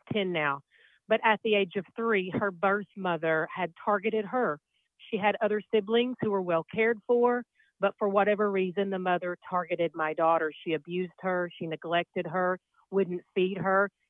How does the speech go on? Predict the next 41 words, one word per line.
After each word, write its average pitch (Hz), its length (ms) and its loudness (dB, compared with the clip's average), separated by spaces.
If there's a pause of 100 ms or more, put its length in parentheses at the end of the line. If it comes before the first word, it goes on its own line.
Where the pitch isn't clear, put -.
and 202 220 2
finally 214 440 2
just 190 220 -4
abandoned 185 560 -2
her, 156 240 0
dropped 175 380 0
her 170 180 2
off 165 240 4 (100)
at 160 160 -4
the 185 60 -6
Miami 170 460 0
airport. 160 520 -2
She 208 80 -10
was 190 120 -4 (120)
three 196 220 0
years 170 240 -2
old, 160 300 4 (360)
just 208 200 2
left 175 380 2
her 175 140 0
there. 151 300 0 (220)
My 240 100 4
daughter 269 300 4 (100)
still 247 160 4
remembers 202 640 2 (440)
being 196 380 2 (240)
treated 190 320 2
horribly, 170 640 2 (220)
being 214 300 4
left, 196 360 4 (480)
having 208 340 0 (120)
food 220 240 2
withheld 190 500 0
from 180 140 -4
her. 156 280 2 (260)
She - 160 0
had 220 120 2 (120)
scars 208 480 2
on 175 100 -2
her 165 120 -4
arms 175 440 -2